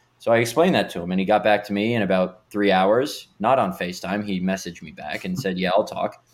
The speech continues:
We went back and forth for a couple days. I was trying to set up a time. He said he would give me a call, and then he went to Taylor Swift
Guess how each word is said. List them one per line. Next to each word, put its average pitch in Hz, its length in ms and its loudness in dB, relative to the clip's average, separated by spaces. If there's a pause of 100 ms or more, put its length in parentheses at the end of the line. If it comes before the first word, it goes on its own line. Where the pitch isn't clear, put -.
(320)
We 123 100 2
went 135 200 4
back 127 180 4
and 117 100 -6
forth 120 300 2
for 117 120 2
a 107 60 -2
couple 110 220 0
days. 107 300 4
I 117 60 2
was 104 100 0
trying 113 160 0
to 107 60 -2
set 107 180 0
up 98 100 -4
a 107 40 -8
time. 104 260 -2
He 101 60 -4
said 104 180 -2
he 104 80 0
would 101 160 -2
give 101 100 -2
me 101 120 -2
a 95 40 -4
call, 101 360 4
and 98 120 -2
then 95 220 -4 (320)
he 101 100 -4
went 101 300 -2
to 104 100 -12
Taylor 120 300 4
Swift 120 480 0